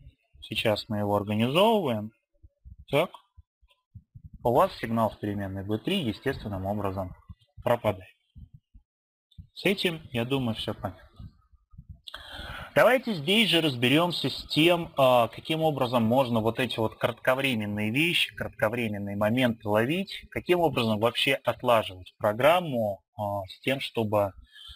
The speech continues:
а, вы могли вот эти вот вещи отслеживать и уметь их определять, понимать, что в программе происходит. Значит, смотрите.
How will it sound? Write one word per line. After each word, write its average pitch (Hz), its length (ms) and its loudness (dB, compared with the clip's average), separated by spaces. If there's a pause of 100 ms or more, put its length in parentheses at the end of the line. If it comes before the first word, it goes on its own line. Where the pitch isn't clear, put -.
(640)
а, 117 180 6
вы 127 140 2
могли 131 360 2
вот 113 180 0
эти 117 140 -4
вот 110 160 -2
вещи 131 540 0
отслеживать 127 960 -2 (100)
и 131 240 0
уметь 117 580 0
их 110 160 -4
определять, 113 720 0
понимать, 113 380 -2
что - 180 -8
в - 60 -20
программе 104 420 -2
происходит. - 500 -6 (1120)
Значит, 208 300 0
смотрите. 233 460 2